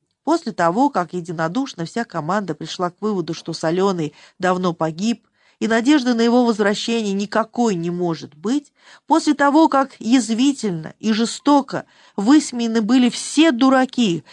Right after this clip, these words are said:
которые воображали, что тот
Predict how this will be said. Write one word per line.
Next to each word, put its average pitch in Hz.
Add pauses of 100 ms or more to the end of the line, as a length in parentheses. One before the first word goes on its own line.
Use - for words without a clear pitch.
(100)
которые 214 (220)
воображали, 226
что 233
тот 277